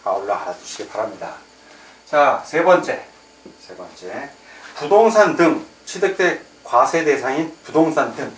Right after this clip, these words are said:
자, 부동산 하나가 아니라 등이니까 여러 개죠. 부동산 등을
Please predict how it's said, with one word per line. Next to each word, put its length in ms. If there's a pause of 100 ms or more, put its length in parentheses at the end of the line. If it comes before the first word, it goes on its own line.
(320)
자, 80 (140)
부동산 560 (360)
하나가 360
아니라 320
등이니까 500
여러 200
개죠. 360 (500)
부동산 560
등을 600